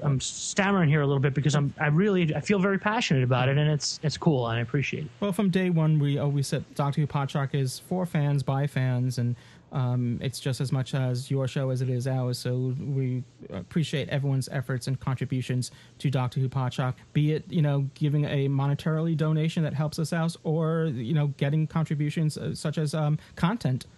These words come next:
Speaker 2: which is, um, always great as well.
Speaker 1: Yeah, content is, is, is a contribution because it, it adds to the show, and of course that just is,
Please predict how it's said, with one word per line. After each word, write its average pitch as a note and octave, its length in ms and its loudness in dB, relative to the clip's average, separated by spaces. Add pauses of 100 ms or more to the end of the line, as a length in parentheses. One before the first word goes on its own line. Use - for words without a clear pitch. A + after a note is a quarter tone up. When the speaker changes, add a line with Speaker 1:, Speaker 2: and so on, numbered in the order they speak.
(100)
Speaker 2:
which D3 180 -2
is, C3+ 160 0
um, C3 180 0
always C#3 300 -2
great C3 240 -2
as C#3+ 120 -2
well. E3 280 -2 (1500)
Speaker 1:
Yeah, G#3+ 240 2 (100)
content F3+ 560 2 (160)
is, E3+ 280 2 (100)
is, E3 340 2 (120)
is F3 160 4
a E3 40 4
contribution F3+ 680 2
because C3+ 220 2
it, C3+ 180 0
it D#3+ 100 2
adds D3+ 280 0
to C#3+ 60 -4
the C#3+ 60 4
show, E3 380 2
and C#3 140 2
of B2+ 80 0
course D#3+ 420 0
that C#3+ 220 0
just - 320 -2
is, B2 340 -2